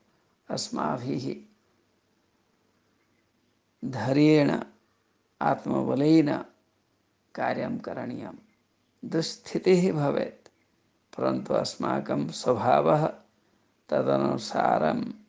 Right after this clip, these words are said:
परिवर्तनं, परिवर्ति-, परिवर्तितं न भवेत्। यथा अस्माकं स्वभावः प्रचलति, तथैव सर्वासु स्थितिषु एव तादृशः स्वभावः चलितव्यः।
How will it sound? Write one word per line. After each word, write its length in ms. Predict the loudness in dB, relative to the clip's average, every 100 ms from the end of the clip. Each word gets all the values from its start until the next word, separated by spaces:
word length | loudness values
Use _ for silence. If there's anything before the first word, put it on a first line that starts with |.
| _ _ _ _ _
परिवर्तनं, 1160 | -4 -4 -2 -4 -4 -6 0 2 2 -2 -8 -16 _ _ _ _ _ _
परिवर्ति-, 800 | 0 2 0 -2 -6 -6 -6 -10 -14 -6
परिवर्तितं 920 | -2 0 -2 -4 -6 -6 -4 -4 -4 -10 -8
न 0 |
भवेत्। 720 | -2 -2 -2 -6 -6 -10 _ _ _ _ _ _ _ -6
यथा 380 | -6 -2 -2 -2
अस्माकं 680 | -4 -4 -2 -2 -2 -4
स्वभावः 680 | -4 0 0 4 4 4 0
प्रचलति, 800 | -2 -6 -4 -2 -2 -2 -8 -10 _ _ _ _ _ _ _ -4
तथैव 720 | -4 -2 0 2 0 -2 -8 _ _ -20 _
सर्वासु 800 | -6 -2 2 2 2 -2 -6 -8
स्थितिषु 640 | -8 -10 0 0 0 -2
एव 560 | 0 -2 -2 -4 -4 -12 _ _ _
तादृशः 680 | 0 0 0 -6 -4 -2 -2
स्वभावः 600 | -4 -6 0 0 2 0
चलितव्यः। 880 | -2 -6 -6 -6 -8 -4 -4 -4